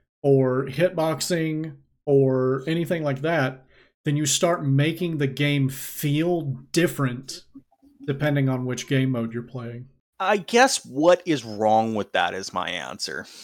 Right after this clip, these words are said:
Speaker 1: Because
Speaker 2: We already, we already have people who are dedicated to one game mode and the other. Why not have people
Speaker 1: I
Speaker 2: be
Speaker 1: don't know if that's
Speaker 2: specialists?
Speaker 1: necessarily true.
Speaker 2: I, I think so.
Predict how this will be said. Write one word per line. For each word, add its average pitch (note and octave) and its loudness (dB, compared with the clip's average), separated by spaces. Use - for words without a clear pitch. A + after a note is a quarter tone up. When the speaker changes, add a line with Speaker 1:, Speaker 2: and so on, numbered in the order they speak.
Speaker 1:
Because C#3+ 0
Speaker 2:
We G3+ 2
already, F#3+ 8
we F3 2
already G#3+ 6
have G#2+ 2
people F#2 -8
who G2+ -8
are G2 -4
dedicated F#2+ -4
to F#2 -6
one F#2+ -6
game F#2 -8
mode F#2 -6
and F#2 -12
the E2+ -6
other. F2+ -6
Why G#2+ 0
not B2 2
have B2 2
people F2+ -6
Speaker 1:
I G#3 2
Speaker 2:
be C#4 0
Speaker 1:
don't C#4 -2
know A#3 0
if A3+ -4
that's A3+ -4
Speaker 2:
specialists? A3+ 0
Speaker 1:
necessarily G#3 -4
true. G#3 -8
Speaker 2:
I, A4+ -8
I - 0
think - -4
so. A2 0